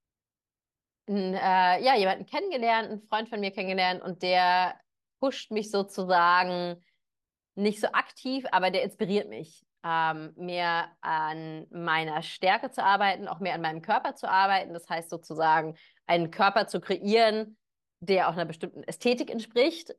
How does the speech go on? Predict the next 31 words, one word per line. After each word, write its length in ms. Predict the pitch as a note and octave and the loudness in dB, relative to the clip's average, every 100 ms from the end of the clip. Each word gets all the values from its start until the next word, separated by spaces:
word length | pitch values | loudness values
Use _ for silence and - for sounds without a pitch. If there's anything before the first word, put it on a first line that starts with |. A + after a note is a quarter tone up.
| - | -12
ne? 260 | G3+ A#3+ - | -4 -2 -2
Also 220 | D#3+ D#3+ | -4 -2
der, 180 | E3 E3 | -2 -2
sa-, 120 | D#3+ | -8
sag 160 | - D#3 | -4 -4
ich 120 | - | -4
mal, 240 | D3 C#3+ - - | -6 -6 -10 -16
äh, 240 | - - G3 | -8 -2 0
durchtrainiert 520 | B3+ B3 G#3+ G#3 - | 0 -2 -2 -2 -2
ist, 280 | - G3 - | -4 -4 -4
keine 180 | G3 D3+ | -2 -2
Ahnung, 140 | F#3 | -4
Sixpack 360 | C4 A#3+ B3 B3 | -8 -6 -4 -2
hat, 120 | A3 - _ - | -4 -8 _ -4
Muskeln 380 | A3 B3 B3+ A#3 | 2 2 4 2
hat, 140 | A3+ - _ - | 2 -2 _ 2
einfach 300 | A#3 F4 D#4+ | 4 4 4
weil 140 | A#3 | 2
ich 80 | C4 | 2
das 160 | D4 - | -4 0
noch 120 | A3 | 0
nie 200 | A#3+ C#4 | 2 0
hatte 360 | - F4 F#3+ - | -2 -4 -2 -2
und 200 | G3+ - - | -6 -8 -12
das 200 | G#3+ G#3+ | -6 0
halt 160 | A#3+ G3+ | 0 0
super 240 | A#3+ E4+ | -2 -4
spannend 340 | E4 A3 C4 C#4+ | -2 -6 -4 -6
finde, 280 | G3 G#3 | -6 -6
zu 100 | G#3 | -2
sagen, 520 | F#3 F#3 F#3+ G3+ G3+ | 4 6 4 2 -8